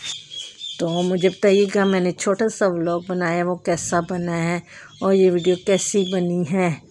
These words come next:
तो परिंदों से वैसे भी मुझे बहुत ही लगाव है। मेरे अपने जो परिंदे हैं ना, सारे ख़त्म हो चुके हैं। हमारे घर में बहुत ही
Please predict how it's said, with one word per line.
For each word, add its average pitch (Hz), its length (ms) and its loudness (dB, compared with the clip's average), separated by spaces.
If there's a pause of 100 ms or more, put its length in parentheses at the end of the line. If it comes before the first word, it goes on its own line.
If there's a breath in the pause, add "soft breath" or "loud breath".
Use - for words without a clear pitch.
(640 loud breath)
तो 165 760 0 (840 loud breath)
परिंदों 214 300 6
से 220 140 2
वैसे 190 300 4
भी 202 140 0
मुझे 180 260 2
बहुत 185 380 0
ही 202 40 0
लगाव 170 480 2
है। 165 180 -2 (460 loud breath)
मेरे 190 140 4
अपने 190 640 2
जो 180 200 0
परिंदे 180 400 -2
हैं 180 140 0
ना, 185 120 0
सारे 170 320 2
ख़त्म 180 340 -2
हो 180 160 0
चुके 175 300 -6
हैं। 175 220 0
हमारे 170 320 2
घर 170 240 0
में 170 280 0
बहुत 175 380 2
ही 180 160 2